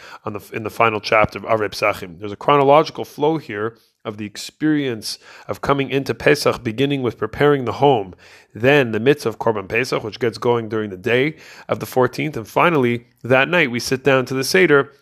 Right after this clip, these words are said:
All in all, an entire Masechet analyzing the halachas and spiritual experience of one full day, spanning from the fourteenth at night to the fifteenth at night. Two final, one final point.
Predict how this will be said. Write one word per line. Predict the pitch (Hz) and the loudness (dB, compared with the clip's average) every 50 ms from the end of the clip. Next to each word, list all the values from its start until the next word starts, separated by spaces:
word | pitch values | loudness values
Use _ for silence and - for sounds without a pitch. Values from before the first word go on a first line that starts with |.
| _ _ _ | _ _ _
All | 127 135 143 147 | 4 6 6 6
in | 143 151 | 6 6
all, | 165 160 143 131 | 6 4 4 4
an | 120 | 2
entire | 117 120 - - 147 143 135 | -2 -2 0 2 2 2 2
Masechet | 123 117 - - - 156 - - 120 120 | 0 -4 0 2 2 2 2 0 -4 -4
analyzing | 123 123 135 135 135 131 123 120 120 | -2 -2 0 2 2 0 0 -2 -4
the | 113 | -4
halachas | 110 113 120 135 143 - 139 123 113 - - - - - - - - | 0 2 2 2 2 2 -2 -6 -6 -8 -10 -12 -16 -20 -20 -20 -14
and | - 104 101 | -12 -10 -10
spiritual | - - - 147 147 135 - - 123 120 | -10 -4 0 0 0 0 0 -2 -4 -4
experience | - - - 143 143 135 120 117 | -4 -4 -2 -2 -2 -2 -2 -4
of | 110 113 | -2 0
one | 131 139 135 123 | 0 0 0 -2
full | - - 143 143 135 131 | -4 -2 0 2 2 4
day, | 117 135 139 135 120 117 110 - - - - _ | 6 6 6 6 4 2 -2 -6 -12 -20 -18 _
spanning | - - - - 135 131 143 139 135 | -10 -10 -2 2 2 4 4 2 0
from | 117 117 120 | -2 -4 -4
the | 113 104 | -4 0
fourteenth | - - 139 139 135 - 131 113 | 2 4 4 4 4 0 -4 -6
at | - 113 135 | -6 -2 0
night | 160 147 131 123 123 - _ _ _ _ _ | 2 4 4 2 0 -2 _ _ _ _ _
to | _ - | _ -6
the | 113 107 | -6 -4
fifteenth | - - 151 143 - - 113 101 - | 2 2 2 2 2 -2 -8 -6 -6
at | 90 90 | -8 -8
night. | 90 92 85 82 - _ _ _ - | -8 -10 -10 -10 -14 _ _ _ -2
Two | - 185 | 0 0
final, | 165 - 160 156 156 143 131 - - - - - | 2 4 4 4 4 4 0 -4 -10 -20 -14 -2
one | 135 143 156 156 | 2 2 2 4
final | - 160 143 139 | 4 4 4 4
point. | 127 - - 160 147 135 - | 2 2 2 2 2 2 0